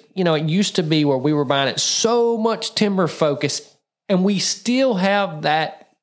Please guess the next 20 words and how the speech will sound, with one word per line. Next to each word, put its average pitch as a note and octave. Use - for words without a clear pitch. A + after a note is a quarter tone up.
filter E3+
to C3+
look C#3+
through. C3+
But C3
man, F3
it's D#3
transitioned F#3
to D3
where D3+
our, C#3
our, C3+
our B2+
recreational D#3
values B2+
have B2
gotten C3+
higher D#3+
than B2+
our, A#2+